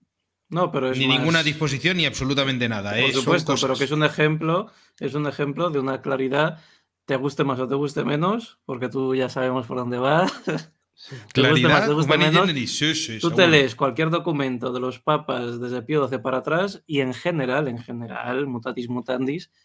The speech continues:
Speaker 1: son más claros, más determinantes, aunque no tengan
Speaker 2: Lo-,
Speaker 1: disposiciones
Speaker 2: lo-, luego te
Speaker 1: canónicas
Speaker 2: paso unas
Speaker 1: que
Speaker 2: cuantas
Speaker 1: los documentos
Speaker 2: bulas del siglo
Speaker 1: posteriores.
Speaker 2: diecisiete y me las comparas con Humani Generis. A ver,
Speaker 1: Me
Speaker 2: a
Speaker 1: he
Speaker 2: ver.
Speaker 1: estado ref-, ah, bueno. Y, y,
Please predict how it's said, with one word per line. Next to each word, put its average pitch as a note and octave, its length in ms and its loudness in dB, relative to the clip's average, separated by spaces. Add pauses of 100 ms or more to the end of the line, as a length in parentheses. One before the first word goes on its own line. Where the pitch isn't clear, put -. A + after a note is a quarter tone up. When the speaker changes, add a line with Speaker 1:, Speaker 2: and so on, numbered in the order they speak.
(160)
Speaker 1:
son C#3 320 -2
más C3+ 240 0
claros, C3+ 580 -2
más B2+ 220 -2
determinantes, C3 920 -2
aunque B2 200 -4
no B2 140 -4
tengan B2 260 -4
Speaker 2:
Lo-, A#2+ 40 -2
Speaker 1:
disposiciones A#2+ 680 -2
Speaker 2:
lo-, C#3+ 80 0
luego D#3 260 4
te - 120 4
Speaker 1:
canónicas F3+ 200 4
Speaker 2:
paso F#3+ 200 4
unas F3 260 0
Speaker 1:
que - 60 -16
Speaker 2:
cuantas F3 220 4
Speaker 1:
los B2+ 140 4
documentos F#3+ 560 4
Speaker 2:
bulas A#2+ 140 -4
del C#3 160 2
siglo E3 260 2
Speaker 1:
posteriores. E3+ 40 2
Speaker 2:
diecisiete E3 920 -2
y C3 100 -4
me C#3 120 2
las C#3 160 0
comparas D3 380 -2
con D3+ 160 -2
Humani C#3 280 2
Generis. A2+ 360 0
A B2 100 -4
ver, C#3+ 100 2
Speaker 1:
Me C#3+ 100 6
Speaker 2:
a - 20 10
Speaker 1:
he C#3+ 40 8
Speaker 2:
ver. C#3 60 4
Speaker 1:
estado E3 240 6
ref-, D#3+ 260 2 (240)
ah, C#3+ 140 0
bueno. A#2+ 560 -6 (440)
Y, D3+ 100 -10
y, C3+ 580 -4